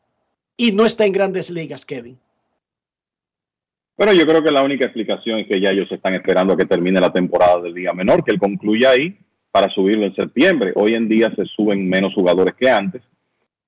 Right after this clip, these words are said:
Speaker 2: pero los equipos tienen, el, unos puestos que pueden utilizar y yo me imagino que en el caso de los Mets, uno de los que será subido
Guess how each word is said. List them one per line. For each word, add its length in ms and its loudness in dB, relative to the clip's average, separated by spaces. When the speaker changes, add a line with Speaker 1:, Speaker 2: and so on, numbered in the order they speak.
Speaker 2:
pero 160 6
los 140 4
equipos 400 -6
tienen, 520 -2
el, 380 -4
unos 380 0
puestos 340 0
que 80 -4
pueden 260 2
utilizar 680 0
y 500 -2
yo 760 4
me 180 0
imagino 600 -2
que 420 0
en 80 -6
el 100 -8
caso 200 -2
de 100 2
los 120 -2
Mets, 260 -6
uno 300 2
de 80 2
los 160 0
que 100 -2
será 200 0
subido 460 0